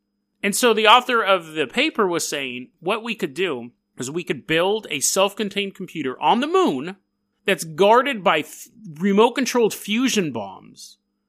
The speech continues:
and that is the only place where you can interact with this program.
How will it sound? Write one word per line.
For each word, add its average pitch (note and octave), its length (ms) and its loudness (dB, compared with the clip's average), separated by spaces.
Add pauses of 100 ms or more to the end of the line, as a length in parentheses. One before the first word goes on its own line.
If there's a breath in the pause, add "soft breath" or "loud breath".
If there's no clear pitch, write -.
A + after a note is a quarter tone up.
(100)
and E3+ 320 -2
that F3+ 280 8
is G3+ 140 -2
the F#3+ 140 -6
only F#3 240 -2
place F3 340 -2
where F3 80 -2
you D3 100 -8
can - 140 -8
interact C3 680 -6
with A#2 360 -10
this A2+ 360 -8
program. - 460 -18